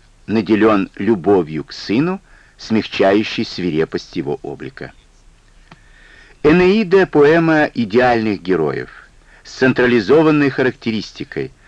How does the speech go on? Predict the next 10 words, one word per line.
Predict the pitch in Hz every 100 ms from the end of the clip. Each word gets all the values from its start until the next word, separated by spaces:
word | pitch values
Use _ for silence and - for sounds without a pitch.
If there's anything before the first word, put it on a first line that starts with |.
| - -
выдвигающей | 95 95 110 113 117 101 - 95
в | -
каждом | 104 98 82 82
случае | - 156 196 - 175
какую-либо | 160 95 143 135 127 127 131 135 - - -
основную | 104 - 110 107 127 120
черту | - 107 - 104 -
образа, | 113 98 80 71 71 - _ - -
отвлечённо | - 117 - 117 - - 135 110 95
задуманную, | 82 82 73 175 208 202 190 180